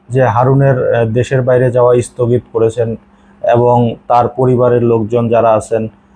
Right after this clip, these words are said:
আহ, ওনাদেরও দেশের বাইরে যাওয়া বন্ধ করে দিয়েছে, আহ, স-, সরকারের পক্ষ থেকে। এবং তাদের যে ব্যাংক হিসাব, তো ব্যাংক হিসাবে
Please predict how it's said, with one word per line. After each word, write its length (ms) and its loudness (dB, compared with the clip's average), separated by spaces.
আহ, 220 0
ওনাদেরও 320 2
দেশের 300 0
বাইরে 280 2
যাওয়া 220 2
বন্ধ 260 0
করে 240 -2
দিয়েছে, 380 -2
আহ, 420 -2
স-, 120 -16
সরকারের 400 0
পক্ষ 320 -6
থেকে। 300 -2
এবং 340 2
তাদের 260 2
যে 140 0
ব্যাংক 460 0
হিসাব, 500 -2
তো 60 0
ব্যাংক 360 2
হিসাবে 760 0